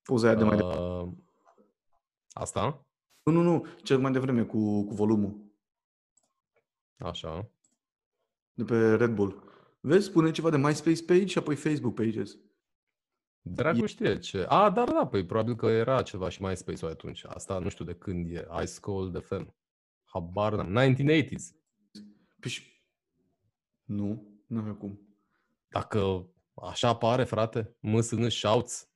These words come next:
Speaker 2: Da, oamenii aveau, în anii nouăzeci aveau și pagere și dădeau shout-uri prin pager, am, uh, mai tot citit. Nu știu de când dracu o fi poza asta.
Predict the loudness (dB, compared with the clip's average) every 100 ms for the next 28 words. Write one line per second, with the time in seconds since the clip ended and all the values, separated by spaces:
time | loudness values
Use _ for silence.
0 | _ -14 0 4 6 6 6 6 4 4
1 | 4 4 4 2 4 4 4 2 2 2
2 | 0 -4 2 4 4 4 0 0 -4 -6
3 | -2 -2 -2 -2 -4 -6 -10 -8 0 0
4 | 0 -2 -2 -4 -6 -6 -6 -8 -10 -12
5 | -4 -2 0 -2 -2 -6 -6 -10 -10 -8
6 | -8 -10 -14 -20